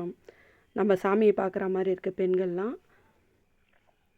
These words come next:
வெளியிலேயே மதுரை வீரன் அழகா காட்சி தராரு. அவரை பார்த்துட்டு அப்படியே போனா கோவில் ரொம்ப அமைதியான இடத்துல இருக்கு. பார்க்கவும் ஸ்-, அழகா இருக்கு.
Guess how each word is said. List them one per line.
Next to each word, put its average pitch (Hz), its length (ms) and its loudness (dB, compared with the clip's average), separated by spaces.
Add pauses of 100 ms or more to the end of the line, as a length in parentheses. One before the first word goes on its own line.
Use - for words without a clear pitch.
(1400)
வெளியிலேயே 226 440 4
மதுரை 220 320 6
வீரன் 208 320 6
அழகா 196 320 2
காட்சி 196 300 -4
தராரு. 185 440 -6 (840)
அவரை 190 280 2
பார்த்துட்டு 202 380 -2
அப்படியே 196 220 0
போனா 190 380 -2
கோவில் 240 380 2 (500)
ரொம்ப 214 300 0
அமைதியான 214 680 4
இடத்துல 196 420 0
இருக்கு. 185 340 -4 (760)
பார்க்கவும் 202 440 -2
ஸ்-, - 120 -20 (120)
அழகா 202 380 0
இருக்கு. 190 320 -2